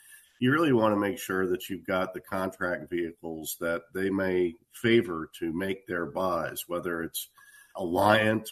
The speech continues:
or nasa soup or even a G S A schedule. We know that a lot of buys get made through these standing indefinite delivery, indefinite quantity vehicles, Tom.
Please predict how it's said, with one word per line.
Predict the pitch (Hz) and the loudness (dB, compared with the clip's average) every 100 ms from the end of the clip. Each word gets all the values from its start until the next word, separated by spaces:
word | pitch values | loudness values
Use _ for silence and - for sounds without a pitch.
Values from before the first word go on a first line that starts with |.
| - | -16
or | 87 87 85 80 80 71 _ _ _ - | -10 -6 -4 -6 -8 -12 _ _ _ -4
nasa | 101 107 - 107 | 2 2 0 -2
soup | - 120 110 107 - - _ | 2 4 4 2 -8 -20 _
or | 101 87 87 85 85 - - _ - | -6 -4 -2 -4 -6 -14 -20 _ -8
even | 101 98 | -4 0
a | 92 | 0
G | 90 104 | 0 -2
S | 98 110 | 0 -2
A | 101 | -4
schedule. | - 117 113 113 110 110 - _ _ _ - | 0 2 2 2 0 -2 -8 _ _ _ 2
We | 139 | 6
know | 139 131 123 117 | 8 8 6 4
that | 101 95 95 - | 2 2 0 -4
a | |
lot | 87 98 101 101 | -4 2 2 2
of | 92 90 - | -2 -4 -8
buys | 92 95 95 95 - | -4 -2 0 -2 -4
get | 90 90 | -4 -4
made | 95 90 95 98 - | -4 -2 -2 -4 -6
through | 92 87 82 | -4 -2 -2
these | 85 82 | -4 -6
standing | - 92 92 87 90 87 | -4 -2 0 2 0 0
indefinite | 87 87 92 - 90 - | -2 -2 -4 -4 -8 -6
delivery, | 98 110 110 104 101 | -2 0 0 0 0
indefinite | 95 90 104 104 92 - | 0 0 -2 -2 -6 -6
quantity | - 104 98 92 | -2 0 2 0
vehicles, | 85 107 110 - 80 - | 2 4 2 0 -12 -12
Tom. | - 85 82 80 | -8 -4 -4 -6